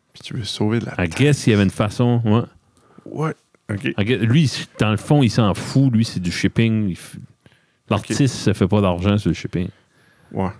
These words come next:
Speaker 2: À moins, à vingt piastres, je sais pas, là.
Speaker 1: Ouais. Non, je pense que le shipping, c'est tout Bandcamp qui, qui reçoit cet argent-là.
Speaker 2: Ouais, justement, c'est ça.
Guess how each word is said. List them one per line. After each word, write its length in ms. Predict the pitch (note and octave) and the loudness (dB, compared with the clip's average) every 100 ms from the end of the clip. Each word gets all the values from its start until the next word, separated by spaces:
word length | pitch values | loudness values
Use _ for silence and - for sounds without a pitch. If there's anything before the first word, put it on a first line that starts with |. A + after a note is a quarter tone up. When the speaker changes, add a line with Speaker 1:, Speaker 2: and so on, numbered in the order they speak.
| _ _ _ _ - | _ _ _ _ -6
Speaker 2:
À 40 | |
moins, 240 | D#2+ F2+ D#2+ | -2 -2 -2
à 120 | D#2 | -4
vingt 240 | F2 A2 F#2+ | -2 0 0
piastres, 360 | A#2 A2+ G2+ - | 0 0 -2 0
je 40 | |
sais 100 | F2+ | 0
pas, 200 | - F#2+ | 2 2
là. 80 | A#2+ A2+ - - _ _ - | 2 -2 -8 -20 _ _ -10
Speaker 1:
Ouais. 100 | F#2+ F2 - - - _ - | -6 -6 -8 -16 -20 _ -4
Non, 260 | G#2+ C#3+ C3 | 0 2 0
je 100 | - | -2
pense 220 | B2 B2 | -2 0
que 60 | |
le 40 | G#2+ | -2
shipping, 380 | - G#2+ B2 A2+ | -2 -2 -2 -2
c'est 180 | G2+ | -4
tout 160 | F#2+ A#2 | -2 -4
Bandcamp 640 | G2 G2+ G2 F#2 G#2 G#2+ - | -2 0 0 -2 -4 -4 -6
qui, 220 | G#2 - - _ _ _ _ _ _ | -8 -8 -10 _ _ _ _ _ _
qui 180 | - G#2 | -6 -4
reçoit 340 | G2+ - A2+ | -4 -4 -6
cet 140 | - | -4
argent-là. 440 | - F#2+ F#2 - G#2 _ _ _ _ _ - | -4 -2 -4 -4 -6 _ _ _ _ _ -4
Speaker 2:
Ouais, 200 | F#2+ E2+ | -2 -2
justement, 440 | D#2 E2 F2+ D#2+ | -2 -2 0 -2
c'est 120 | E2+ | -6
ça. 120 | F2 | -10